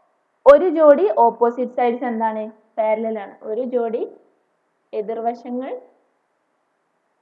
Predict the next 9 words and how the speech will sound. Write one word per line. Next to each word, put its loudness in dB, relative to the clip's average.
സമാന്തരമാണ് -14
അല്ലേ? -6
ഉറപ്പല്ലേ? -2
അതുപോലെ 2
തന്നെ 0
ഇതിൽ 2
ഏതെങ്കിലും 2
കോണുകൾക്ക് 2
തം-, -4